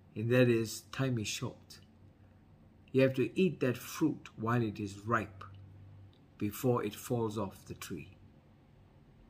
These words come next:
This is a message of repentance and prayer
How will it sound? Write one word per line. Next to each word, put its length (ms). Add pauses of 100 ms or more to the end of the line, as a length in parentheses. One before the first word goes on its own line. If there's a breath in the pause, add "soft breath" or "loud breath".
(520)
This 160
is 100
a 80
message 440
of 120
repentance 960 (720)
and 240
prayer 640